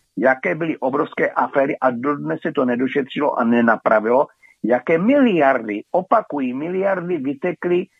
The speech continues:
do různých biznesů kolem elektroniky a digitalizace ve státní správě a nefunguje to. To jsou ty aféry třeba s, eh, pracákem, s důchodama a vše různé tady tyhle ty evidence,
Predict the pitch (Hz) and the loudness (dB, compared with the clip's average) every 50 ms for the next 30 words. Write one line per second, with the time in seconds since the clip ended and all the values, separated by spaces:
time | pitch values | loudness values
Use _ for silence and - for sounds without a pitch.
0 | _ _ - 107 123 127 127 127 135 160 175 165 165 - 190 180 139 135 139 151 | _ _ -4 0 2 2 4 4 2 2 0 -2 -2 -4 -2 -2 0 0 0 0
1 | 156 147 165 165 156 - 180 160 - 156 151 156 147 135 127 - _ _ _ - | 0 0 -2 -4 -2 -2 -2 -2 0 2 2 2 2 0 -4 -10 _ _ _ -20
2 | - _ _ _ - 131 151 165 160 - - 175 165 165 165 165 156 - 160 165 | -20 _ _ _ 2 2 2 2 0 -2 -2 -2 0 0 -2 -4 -6 -4 -4 -4
3 | - - - 113 107 110 127 127 147 147 139 156 147 156 147 143 147 147 - 156 | -4 -2 -2 -2 0 0 0 -2 -2 0 0 0 0 0 0 -2 -4 -4 -4 -4
4 | 147 143 139 - - 135 131 135 143 131 - - 135 127 127 131 135 - - 110 | -4 -4 -2 0 0 -2 -2 -2 -6 -10 -4 -2 0 0 0 0 -2 -2 -2 -4
5 | 113 120 - - 190 180 180 147 127 - - 82 - - - - - - 143 123 | -4 -4 -6 -6 -2 0 0 0 0 -2 -4 -6 -6 -10 -20 -20 -6 -4 -2 0
6 | - 147 143 139 - - - - 127 - - 156 151 151 143 - - 156 143 143 | 2 2 0 2 0 0 0 0 0 0 0 0 2 2 0 -2 -2 0 2 4
7 | 139 131 127 - _ _ _ _ - - 110 - - - - 127 120 117 113 113 | 2 2 2 -2 _ _ _ _ -12 -10 -10 -10 -12 -8 -2 0 0 2 2 2
8 | 113 110 107 107 104 101 101 - - 123 131 135 - - 196 190 180 180 - 165 | 2 2 2 2 0 0 0 0 2 2 2 2 2 4 4 4 4 2 0 -2
9 | 143 123 104 95 - _ _ _ - 107 107 110 117 156 165 - - 240 220 190 | -4 -2 -4 -6 -12 _ _ _ -12 -12 -6 -2 -2 -2 0 2 2 2 2 2
10 | - - - 120 104 85 - _ _ _ _ _ _ _ - 123 120 120 - - | 0 -2 -2 -2 -4 -6 -10 _ _ _ _ _ _ _ -2 -2 -2 -2 -2 -2
11 | 139 139 139 139 151 160 170 185 185 175 160 190 180 175 165 - 185 175 165 170 | 0 2 2 2 2 2 2 2 2 2 2 2 2 0 -2 -2 -2 -2 0 -2
12 | 170 156 - - - 151 147 165 180 175 170 156 185 165 | -2 -4 -4 -4 -2 -2 0 0 0 -2 -2 -2 -4 -4